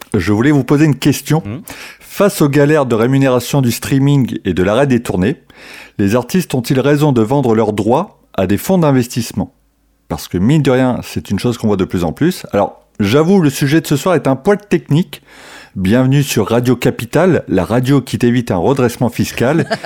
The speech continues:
Speaker 1: <laughs> Et merci de mettre une petite tenue de réunion pour écouter ce débat en mode conf call.
Speaker 2: Ah.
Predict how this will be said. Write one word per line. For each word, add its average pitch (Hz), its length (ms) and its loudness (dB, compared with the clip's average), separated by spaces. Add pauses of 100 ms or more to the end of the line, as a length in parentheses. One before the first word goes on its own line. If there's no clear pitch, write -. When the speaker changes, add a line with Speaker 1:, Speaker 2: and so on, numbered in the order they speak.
(160)
Speaker 1:
<laughs> - 340 -14
Et 87 80 0
merci 120 360 2
de 151 40 2
mettre 165 260 2
une 143 100 2
petite 180 440 0
tenue 170 220 4
de 165 60 6
réunion 151 360 4
pour 151 160 0
écouter 147 320 0
ce 151 120 -2
débat 143 400 2
en 120 100 2
mode 143 260 2
conf 135 280 -2
call. 98 180 0
Speaker 2:
Ah. - 180 0